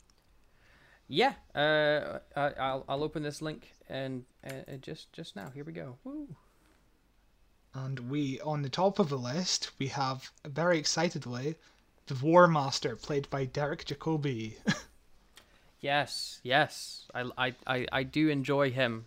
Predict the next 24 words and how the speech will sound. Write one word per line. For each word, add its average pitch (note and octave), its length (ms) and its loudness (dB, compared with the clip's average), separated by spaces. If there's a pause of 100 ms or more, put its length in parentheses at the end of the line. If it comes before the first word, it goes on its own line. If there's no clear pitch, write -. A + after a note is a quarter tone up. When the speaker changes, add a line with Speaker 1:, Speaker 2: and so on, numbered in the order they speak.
Speaker 1:
as A#2+ 260 -4
the A#2 80 -4
Master. A2 540 -4 (1040)
Uh, - 320 -8 (180)
Speaker 2:
I, - 60 -8 (120)
I, D#3 240 0 (200)
I D3+ 100 -2 (160)
really E3+ 260 4
need D3+ 200 0
to D3+ 80 -2
get C#3+ 200 -2
into C#3+ 140 -4
the C#3 80 0
series, D#3 400 0
'cause C#3+ 140 -6
I C3+ 80 -2
think D3+ 320 -8
this D#3 260 0
is D3+ 480 -2 (500)
box D3+ 300 2
set - 640 2 (360)
five? D4 920 -2 (560)
Six. E3+ 280 6
Speaker 1:
Goodness. - 500 2